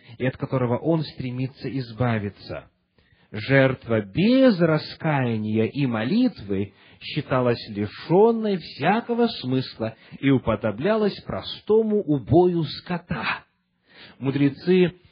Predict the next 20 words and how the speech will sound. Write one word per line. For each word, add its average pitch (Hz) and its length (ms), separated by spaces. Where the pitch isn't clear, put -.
Талмуда, 196 580
давая 175 380
определение 170 500
таким 160 320
жертвам, 190 500
пользовались 175 560
словами 170 460
книги 185 340
Притчей: 196 720
«Жертва 170 640
злодеев 123 840
отвратительна 160 1040
для 117 240
Всевышнего». 110 960
Итак, 254 320
сказано, 214 560
он 226 420
исповедается. 196 1800
Таким 165 260
образом, 220 580